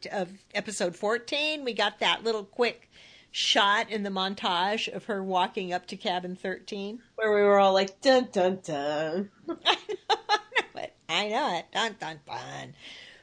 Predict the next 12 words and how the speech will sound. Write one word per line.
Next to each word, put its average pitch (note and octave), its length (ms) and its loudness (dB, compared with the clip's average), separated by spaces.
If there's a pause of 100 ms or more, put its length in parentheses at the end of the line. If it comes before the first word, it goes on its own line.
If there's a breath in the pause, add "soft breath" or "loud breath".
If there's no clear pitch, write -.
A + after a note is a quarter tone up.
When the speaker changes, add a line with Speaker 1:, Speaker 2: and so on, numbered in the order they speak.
Speaker 1:
But A3+ 260 6
it B3 120 0
turns C4 300 4
out A3+ 300 4
she A#3+ 220 -2
is G3 160 -2
there G#3 240 2
to G3+ 160 -6
tell F#3 400 0
Duke E3+ 580 -4
off. C3+ 580 -6 (240)
Speaker 2:
Yeah. - 200 -6